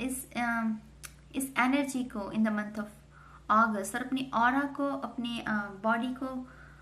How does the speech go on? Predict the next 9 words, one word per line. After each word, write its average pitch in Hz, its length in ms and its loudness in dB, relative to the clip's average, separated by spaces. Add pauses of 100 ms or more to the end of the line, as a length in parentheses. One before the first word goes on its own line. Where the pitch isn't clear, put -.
(280)
अच्छा, - 360 2
अच्छा 302 360 2
खाना 233 340 0
दीजिए, 214 340 -2
अच्छी, 269 460 -4
अच्छी 269 400 -6
चीज़ें 220 560 -4
feed 233 400 -6
कीजिए। - 500 -8